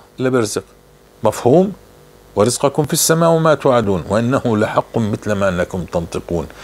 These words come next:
يعني الله اللي بيرزقك. فأنا أرش البيت ولك أن ترش البيت، وكل واحد بده يتكلم، فعذرا أنا،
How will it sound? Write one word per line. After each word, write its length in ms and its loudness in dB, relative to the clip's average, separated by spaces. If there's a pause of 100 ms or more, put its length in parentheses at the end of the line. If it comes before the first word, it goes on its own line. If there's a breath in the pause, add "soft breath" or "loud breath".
(260 loud breath)
يعني 180 4
الله 300 4
اللي 140 -2
بيرزقك. 560 -6 (4000 loud breath)
فأنا 400 4
أرش 240 0
البيت 360 -2 (520)
ولك 260 2
أن 120 0
ترش 340 -2
البيت، 280 -4 (480)
وكل 260 2
واحد 320 2
بده 200 -4
يتكلم، 460 0 (240)
فعذرا 960 2
أنا، 400 2